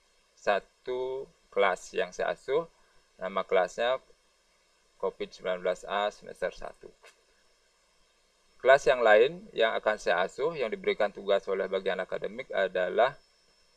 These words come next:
kelas M D K kelas A semester satu. Program studi dari M D K, kode kelas, satu nama kelas M D K ini adalah,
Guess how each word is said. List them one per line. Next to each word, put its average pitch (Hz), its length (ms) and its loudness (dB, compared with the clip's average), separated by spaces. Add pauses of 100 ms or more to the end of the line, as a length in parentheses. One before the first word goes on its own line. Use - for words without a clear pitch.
(680)
kelas 110 480 0 (1040)
M 113 320 0
D 101 240 0
K 123 400 0 (1800)
kelas 98 480 -2
A 104 320 -4 (640)
semester 98 800 -6
satu. 87 480 -10 (1500)
Program 123 400 4
studi 123 560 -6
dari 101 560 2
M 101 240 -4
D 92 160 0
K, 110 400 2
kode 92 320 -4
kelas, 95 400 -4
satu 95 160 -8
nama 92 240 -8
kelas 95 240 -4
M 92 160 -8
D 92 80 -4
K 90 240 0
ini 110 160 -6
adalah, 92 640 0